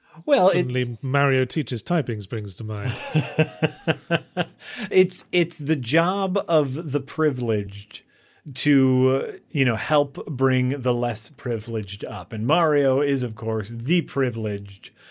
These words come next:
Speaker 1: of Nintendo, and so that is his job to, to have other games wear his skin so they may fly.
Speaker 2: I suppose that's admirable.
Speaker 1: Uh,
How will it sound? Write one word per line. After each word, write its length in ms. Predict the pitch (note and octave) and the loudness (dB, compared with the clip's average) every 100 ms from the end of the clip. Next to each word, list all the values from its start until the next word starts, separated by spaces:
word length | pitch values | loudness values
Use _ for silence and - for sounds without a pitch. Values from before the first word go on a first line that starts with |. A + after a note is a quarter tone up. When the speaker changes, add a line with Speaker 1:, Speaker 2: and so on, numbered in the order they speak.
| - | -8
Speaker 1:
of 260 | E4 B2+ A2 | -2 -2 -2
Nintendo, 720 | A#2+ A2+ D3 D#3 D3+ D#3 D#3+ | -4 -4 -4 -2 2 2 2
and 180 | B2+ A#2 | -2 -4
so 140 | C3 | -2
that 200 | B2 D3 | 0 2
is 140 | D#3+ C3 | 2 2
his 160 | C#3 A2+ | -4 -2
job 480 | A2 C3 A#2 G#2 G2 | 0 2 2 -4 -6
to, 240 | A#2 A2 - - - | -6 -6 -8 -20 -14
to 200 | - B2+ A#2+ C#3 E3 - | -6 -6 -6 -12 -16 -8
have 220 | - D3+ D3 | 0 0 2
other 280 | D3+ E3 | 2 2
games 400 | C#3+ C#3+ C#3 B2+ | 0 0 0 -2
wear 300 | B2 C3 C3 | 0 0 0
his 220 | A#2 B2+ A2 | 0 -2 -4
skin 600 | - C#3 A#2 G#2 A2+ B2+ | -2 0 0 0 -4 -6
so 240 | - A#2 | -2 -2
they 200 | A2 A2 | 0 -2
may 160 | G#2+ G#2 | -2 -6
fly. 460 | - F#2 D2 D#2 - _ _ _ _ _ _ - | -10 -14 -16 -18 -20 _ _ _ _ _ _ -8
Speaker 2:
I 100 | D3 | -8
suppose 360 | - F3+ C#3 | -2 0 0
that's 220 | B2+ A#2 | -2 -4
admirable. 800 | C#3+ A2 G#2 A2 A2 B2+ F3 - _ _ _ | -6 -8 -8 -8 -4 -2 -2 -4 _ _ _
Speaker 1:
Uh, 40 | - | -18